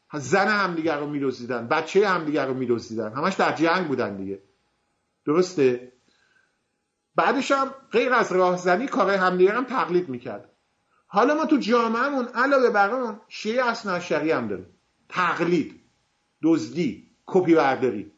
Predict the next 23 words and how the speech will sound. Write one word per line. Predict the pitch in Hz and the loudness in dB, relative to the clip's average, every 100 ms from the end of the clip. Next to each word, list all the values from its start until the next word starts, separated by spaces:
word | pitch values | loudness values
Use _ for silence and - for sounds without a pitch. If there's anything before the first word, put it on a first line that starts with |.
| _ _ _ - - _ | _ _ _ -20 -20 _
این | - 330 311 240 226 - | 0 2 4 2 -2 -12
فرق | - 226 220 240 254 | -6 0 2 4 2
می‌کنه | 254 254 - 214 185 147 98 _ _ _ _ _ _ _ _ _ _ _ - | -2 -10 -8 -6 -6 -8 -12 _ _ _ _ _ _ _ _ _ _ _ -8
با | 185 | -6
این | - 226 | -4 -6
چیزی | - 202 190 | -6 -8 -6
که | 196 | -4
در | 196 180 180 | 0 0 2
اروپا | 180 170 180 165 | 2 2 0 2
و | 160 | 2
آمریکاست. | 147 139 151 120 95 - _ _ _ _ _ _ _ _ _ _ _ | 0 -4 -2 -4 -4 -12 _ _ _ _ _ _ _ _ _ _ _
البته | 196 220 226 277 | -2 0 0 2
در | 277 254 | 2 2
اروپا | 226 214 214 214 | 0 -2 -2 -2
و | |
آمریکا | 208 208 208 254 | 0 -2 -2 2
هم | 254 | 2
این | 269 | 0
کارا | 262 269 220 | -4 -2 0
رو | 247 254 | 0 -2
می‌کنن، | 285 - 226 185 | -2 -2 0 0
نمی‌گم | 190 277 277 220 | 0 0 0 2
نمی‌کنن، | 196 175 156 160 127 101 | 2 2 0 -2 -2 -4